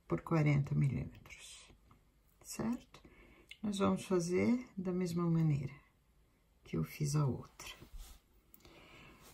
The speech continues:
Pra dar início, nós vamos, não, deixa eu falar o material primeiro. Nós vamos usar bicone, quatro milímetros. Vamos usar miçanga número onze,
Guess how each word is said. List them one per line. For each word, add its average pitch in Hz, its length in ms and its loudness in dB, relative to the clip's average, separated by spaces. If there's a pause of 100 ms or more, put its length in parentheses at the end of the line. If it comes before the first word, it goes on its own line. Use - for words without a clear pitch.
(180)
Pra 240 160 10
dar 254 240 6
início, 247 840 8 (1120)
nós 196 300 6
vamos, 202 920 2 (240)
não, 214 300 10
deixa 226 280 2
eu - 40 -12
falar 175 240 2
o 175 60 2
material 170 460 2
primeiro. 165 540 -2
Nós 202 220 4
vamos 214 240 6
usar 185 380 6
bicone, 185 680 4 (480)
quatro 160 400 4
milímetros. 170 1160 2 (1600)
Vamos 202 380 2
usar 185 280 2
miçanga 170 680 4
número 185 440 6
onze, 247 640 8